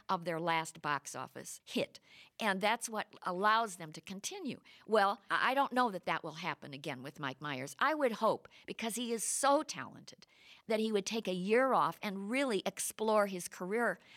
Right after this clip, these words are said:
again and really try to figure out what he wants to do on screen, because this kind of work is just unacceptable.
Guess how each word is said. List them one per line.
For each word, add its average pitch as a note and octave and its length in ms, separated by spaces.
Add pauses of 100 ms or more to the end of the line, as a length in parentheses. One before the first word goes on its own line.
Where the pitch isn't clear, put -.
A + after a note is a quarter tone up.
(100)
again D#3 460
and G3+ 220
really C#4 300 (100)
try G#3+ 220
to F3 80
figure G#3 380
out D#3+ 140 (320)
what G#3 320
he A3+ 180
wants F#3 320
to - 140
do F3 220
on D3+ 180
screen, A3 400
because F3 400
this B3+ 220
kind F3+ 300
of C#3+ 100
work C#3+ 320 (200)
is G3 140
just - 260
unacceptable. - 760